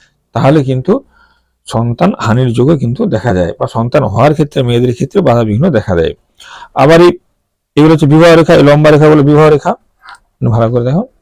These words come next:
এই লম্বা রেখা বলে হচ্ছে বিবাহ রেখা। এই বিবাহ রেখায় যদি কোনো তিল চিহ্ন থাকে তাহলে বা পতি বা পত্নী কিন্তু একটা হানির যোগ দেখা দেয়। এইসব জাতকের মধ্যে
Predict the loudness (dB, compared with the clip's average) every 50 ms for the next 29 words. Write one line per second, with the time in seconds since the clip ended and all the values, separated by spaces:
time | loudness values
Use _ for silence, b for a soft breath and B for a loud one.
0 | _ _ _ _ _ _ _ _ _ 0 2 2 4 2 2 2 2 2 2 2
1 | 2 2 2 2 2 0 0 0 2 2 4 4 4 4 2 0 -2 -2 -4 -6
2 | -6 -12 _ _ _ _ _ b b b b b b b b b b b _ _
3 | 0 2 2 4 2 2 2 4 4 4 2 2 0 0 0 -2 -2 -2 _ _
4 | _ _ _ _ _ _ _ -6 -2 0 0 0 0 -2 -4 -10 _ -4 -2 0
5 | 0 -2 -4 _ _ _ _ _ _ _ 0 0 0 0 -2 -2 -2 -2 -2 -2
6 | -4 -4 -2 -2 -2 -4 -4 B B B B _ -6 -4 -2 0 0 0 -2 -2
7 | -4 -4 -2 -2 0 -2 0 0 -2 -6 -4 -2 -4 -4 -4 -4 -6 -4 -4 -4
8 | -4 -4 -4 -4 -4 -4 -4 -4 -4 -4 -2 -2 -4 -4 -2 -2 -2 0 -2 -2
9 | -4 _ b b b b b b b b _ -2 0 2 2 2 2 2 2 2
10 | 2 2 2 2 2 2 2 0